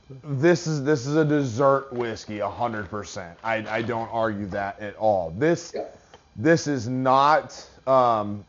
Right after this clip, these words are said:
Speaker 1: I mean, we're gonna enjoy th-, th-, these, these pours here, but th-, I, I just don't see this as something that you can sit down with and drink. Is this something that you sit down, or it, what?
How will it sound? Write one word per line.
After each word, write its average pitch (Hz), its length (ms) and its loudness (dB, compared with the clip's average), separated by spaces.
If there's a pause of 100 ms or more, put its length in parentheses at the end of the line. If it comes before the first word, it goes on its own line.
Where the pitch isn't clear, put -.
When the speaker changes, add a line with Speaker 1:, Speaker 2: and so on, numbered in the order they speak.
Speaker 1:
I 139 60 2
mean, 147 160 2
we're 175 180 8
gonna 165 140 6
enjoy 147 500 4
th-, 123 320 -8
th-, 123 180 -2
these, 131 260 -2
these 120 240 -4
pours 139 460 -2
here, 160 160 0
but 123 120 -4
th-, 131 180 -6
I, 107 140 -8 (520)
I 196 40 6
just 202 160 2
don't 170 200 4
see 151 140 0
this 147 280 2
as 123 120 -6
something 131 240 -2
that 123 120 -2
you 113 100 -6
can 110 100 -8
sit 107 380 -6
down 135 320 -4
with 104 180 -8
and 92 220 -12
drink. 135 360 -4 (600)
Is 139 180 0
this 180 240 6
something 196 360 6
that 160 160 2
you 160 320 4
sit 170 280 -2
down, 143 140 2
or 170 140 6
it, 170 180 4
what? 165 240 4